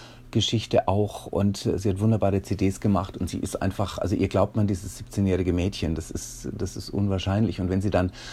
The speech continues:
eine blonde Perücke aufhat und ein bisschen wie Annette Gerlach aussieht, da ist sie dann auf einmal so verfremdet und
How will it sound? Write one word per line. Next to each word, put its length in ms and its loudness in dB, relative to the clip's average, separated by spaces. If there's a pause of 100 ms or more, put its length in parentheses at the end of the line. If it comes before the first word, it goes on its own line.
(420)
eine 160 4
blonde 280 6
Perücke 440 4
aufhat 420 4
und 100 2
ein 60 4
bisschen 300 2
wie 80 6
Annette 340 2
Gerlach 380 2
aussieht, 480 0
da 100 4
ist 200 -2
sie 120 6
dann 240 4
auf 140 -4
einmal 260 4
so 100 2
verfremdet 640 2
und 320 -6